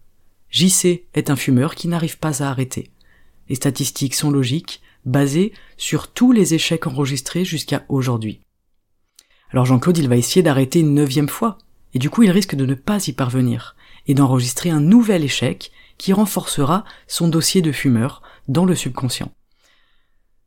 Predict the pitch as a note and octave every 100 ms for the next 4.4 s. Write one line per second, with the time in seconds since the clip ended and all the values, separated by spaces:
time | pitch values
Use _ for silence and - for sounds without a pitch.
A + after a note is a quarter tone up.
0 | _ _ - - F3+ F#3 F#3+ F#3+ G3 -
1 | - B3+ F#3 - A3+ F3 D3+ D3 A3+ A3
2 | D#3+ D#3+ F3 E3 G#3 G#3 G3+ D3+ C#3+ C#3+
3 | - - C#3 D#3 D3+ D3 C#3+ B2 A#2+ A#2+
4 | B2+ A#2+ A2+ D#3